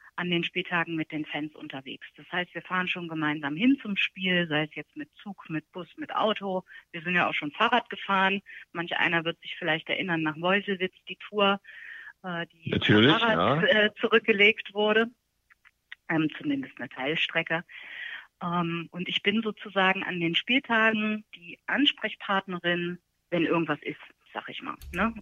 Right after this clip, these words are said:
Speaker 1: Und dieses, wenn irgendwas ist, das kann im Prinzip alles sein. Also, es können Menschen zu mir kommen, die ein Problem haben mit irgendwas, die vielleicht Unterstützung brauchen, die sagen, „Können wir uns nächste Woche vielleicht mal in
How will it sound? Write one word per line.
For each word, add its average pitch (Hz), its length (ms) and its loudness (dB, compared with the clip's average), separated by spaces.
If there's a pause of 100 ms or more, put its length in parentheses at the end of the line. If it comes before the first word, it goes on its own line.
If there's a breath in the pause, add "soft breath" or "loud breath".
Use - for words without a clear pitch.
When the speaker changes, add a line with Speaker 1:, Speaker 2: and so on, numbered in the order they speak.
Speaker 1:
Und 180 220 -4
dieses, 185 320 -6
wenn 208 200 2
irgendwas 185 420 -2
ist, - 240 -6
das 165 160 -10
kann 165 180 -6
im 165 160 -8
Prinzip - 420 -12
alles 104 300 -10
sein. 92 340 -18 (220)
Also, 151 500 -8 (760 loud breath)
es - 180 -4
können 202 260 4
Menschen 190 320 0
zu - 100 -18
mir 190 140 2
kommen, 180 240 -4
die 170 140 -2
ein 156 80 -2
Problem 160 520 0
haben 170 200 -4
mit 160 160 -6
irgendwas, 156 580 -6 (160)
die - 160 -20
vielleicht 147 500 0 (380 loud breath)
Unterstützung 208 720 0
brauchen, 170 480 2
die 175 80 -6
sagen, 170 320 0
„Können 196 200 -4
wir 185 100 -2
uns 156 180 -8
nächste 185 300 -8
Woche 185 180 -4
vielleicht 175 380 -4
mal 185 120 -2
in 165 80 -6